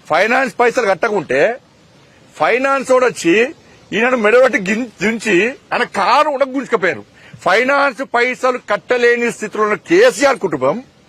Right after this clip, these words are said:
ఇలా ఇన్ని వేల కోట్ల రూపాయలు ఎక్కడి నుంచి వచ్చినాయి? నా కొడుకన్నా ఒక కాస్ట్లీ షర్ట్ వేసుకుంటే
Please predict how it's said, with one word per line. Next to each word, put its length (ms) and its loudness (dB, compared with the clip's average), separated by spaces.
ఇలా 160 2
ఇన్ని 320 0
వేల 280 2
కోట్ల 320 0
రూపాయలు 320 -2
ఎక్కడి 360 -2
నుంచి 160 0
వచ్చినాయి? 640 -2
నా 100 -4
కొడుకన్నా 640 -4
ఒక 120 -10
కాస్ట్లీ 420 -8
షర్ట్ 260 -12
వేసుకుంటే 480 -8